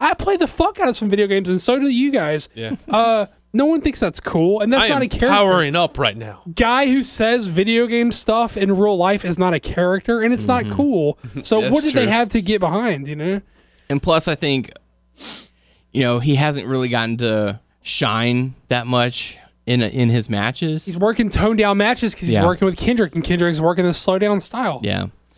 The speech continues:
Speaker 1: I mean,
Speaker 3: Whereas
Speaker 1: on purpose, he's, I mean, he could work a far, faster pace, but he's working the, "I'm a heel, I'm gonna slow it down."
Speaker 3: Mm-hmm. And, you know, Kendrick is already an established guy, former W W E superstar. The,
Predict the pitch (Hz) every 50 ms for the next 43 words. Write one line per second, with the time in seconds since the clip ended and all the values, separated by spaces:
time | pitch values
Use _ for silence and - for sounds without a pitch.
0 | _ _ _ _ - - 240 120 117 117 110 - 220 247 247 240 - 175 208 254
1 | 285 254 240 208 202 - - 208 196 175 185 - - 214 214 226 208 - - -
2 | 247 208 - - - 240 226 190 196 196 185 175 160 165 156 - - - 185 180
3 | 185 185 - - 202 196 - - 170 - 196 190 170 - 190 170 170 175 180 170
4 | 185 175 165 160 156 151 - _ _ _ - - 170 175 175 165 147 131 175 185
5 | 175 170 165 170 165 151 147 143 - - - 170 160 151 147 147 160 156 156 151
6 | 147 147 143 123 110 107 104 101 101 95 92 95 98 - - _ _ _ _ _
7 | _ - - 123 120 120 120 - - 143 131 120 120 123 - - 196 185 180 185
8 | 165 180 165 139 147 131 135 135 135 131 135 139 123 117 - - 117 113 113 117
9 | 113 - - 113 104 101 104 101 - - 113 110 110 107 107 104 104 101 101 104
10 | 101 98 - 110 95 101 95 - 104 98 98 98 95 101 -